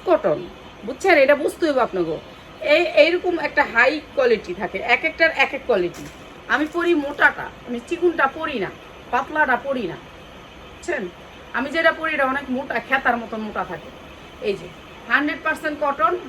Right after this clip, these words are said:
হান্ড্রেড পার্সেন্ট কটন। আর এইটা, এটা দিচ্ছি মাত্র সাতশো পঞ্চাশ। পিঠের ডিজাইনটা দেখছেন কত সুন্দর, মনে হবে যে রিয়েল ডিজাইন। আর এই যে দেখেন এই কাজটা আপনার মায়ের খাতার ভিতরে দিছে, এই কাজটা আপনি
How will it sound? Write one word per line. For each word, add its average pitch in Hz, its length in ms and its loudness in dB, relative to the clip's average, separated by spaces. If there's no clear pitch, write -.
হান্ড্রেড 302 400 0
পার্সেন্ট 294 380 -2
কটন। 269 260 -2
আর 220 80 4
এইটা, 285 180 4
এটা 277 220 0
দিচ্ছি 302 240 -10
মাত্র 277 180 -4
সাতশো 269 240 0
পঞ্চাশ। 247 300 -4
পিঠের 311 340 -4
ডিজাইনটা 302 380 0
দেখছেন 294 340 -2
কত 269 140 -2
সুন্দর, 294 220 -6
মনে 285 180 -2
হবে 311 180 -2
যে 285 60 -2
রিয়েল 302 380 2
ডিজাইন। 190 280 -4
আর 226 80 2
এই 302 120 2
যে 330 140 -4
দেখেন 320 200 0
এই 320 160 -2
কাজটা - 340 2
আপনার 285 280 2
মায়ের 269 220 6
খাতার 302 280 4
ভিতরে 285 320 0
দিছে, 269 180 0
এই 285 140 6
কাজটা 294 260 4
আপনি 285 140 0